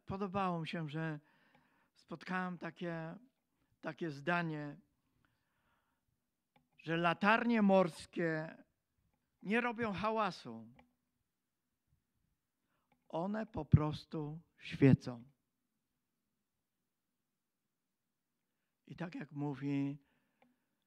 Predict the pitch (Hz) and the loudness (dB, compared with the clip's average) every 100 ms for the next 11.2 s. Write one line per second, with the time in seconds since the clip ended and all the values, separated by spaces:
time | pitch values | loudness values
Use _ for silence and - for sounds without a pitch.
0 | _ _ _ _ _ _ _ - 160 170 | _ _ _ _ _ _ _ -8 -6 -4
1 | 170 151 233 - - 131 - - 120 120 | -4 -4 -8 -12 -10 -12 -12 -16 -16 -16
2 | - - _ _ - - - - 151 143 | -20 -20 _ _ -20 -20 -16 -2 2 2
3 | - 208 214 196 160 147 143 - - 120 | 2 2 4 4 6 6 4 -4 -12 -10
4 | 113 117 123 _ _ _ _ 104 127 117 | -10 -14 -18 _ _ _ _ -14 -12 -10
5 | 123 143 160 165 190 _ 123 127 143 - | -8 -8 -8 -12 -16 _ -10 -8 -8 -10
6 | 143 131 - - 120 110 104 - 151 165 | -8 -8 -8 -8 -8 -8 -12 -18 -20 -20
7 | 185 _ _ _ _ _ _ _ _ _ | -20 _ _ _ _ _ _ _ _ _
8 | _ _ _ _ _ _ _ _ _ _ | _ _ _ _ _ _ _ _ _ _
9 | _ _ _ _ _ _ _ _ _ - | _ _ _ _ _ _ _ _ _ -12
10 | 427 381 208 214 - 202 226 202 - 123 | -10 -6 -4 -4 -4 0 2 2 0 -8
11 | 113 | -8